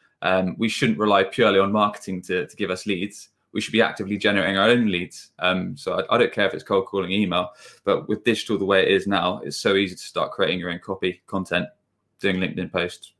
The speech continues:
doing videos, doing podcasts, whatever it may be, to get the engagement, build the trust, and start inbound opportunities coming your way.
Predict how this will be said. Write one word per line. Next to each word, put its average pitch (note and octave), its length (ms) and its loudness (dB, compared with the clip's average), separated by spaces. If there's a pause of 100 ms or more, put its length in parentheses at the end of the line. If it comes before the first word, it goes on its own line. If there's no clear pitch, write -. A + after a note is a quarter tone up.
(120)
doing F#2+ 160 0
videos, F2 360 0
doing F2+ 160 -4
podcasts, E2+ 400 -4
whatever F#2+ 200 -2
it F2+ 60 -6
may F2+ 120 -2
be, F2 220 -4
to E2+ 260 -6 (460)
get - 160 2
the F#2+ 60 0
engagement, F#2+ 460 2
build G2+ 180 4
the F#2+ 80 -2
trust, - 400 0
and - 80 -10
start F#2+ 240 0
inbound F#2 300 0
opportunities F2+ 440 -6
coming F#2 220 -6
your F#2 100 -4
way. F#2 320 0